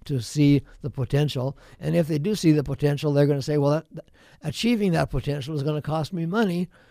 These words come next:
Therefore, I'm gonna have to deduct that from what I can afford to pay for this house."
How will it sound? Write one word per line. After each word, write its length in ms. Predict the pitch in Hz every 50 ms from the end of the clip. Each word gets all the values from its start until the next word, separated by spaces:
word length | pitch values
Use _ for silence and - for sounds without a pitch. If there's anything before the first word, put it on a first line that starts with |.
| _ -
Therefore, 400 | - 156 185 208 196 165 180 165
I'm 140 | 165 175 180
gonna 220 | 175 175 170 165
have 180 | 170 165 156 -
to 100 | - 151
deduct 800 | 131 147 139 123 117 120 143 143 139 135 185 196 196 180 - -
that 260 | 143 143 147 151 143
from 220 | - 160 151 147
what 160 | 147 151 151
I 140 | 151 156 151
can 260 | 139 156 147 139 - - -
afford 340 | - 123 - 170 151 143 139
to 60 | 139
pay 180 | - 143 131 135
for 160 | - 139 120
this 160 | 123 120 -
house." 440 | 90 127 147 127 - - - -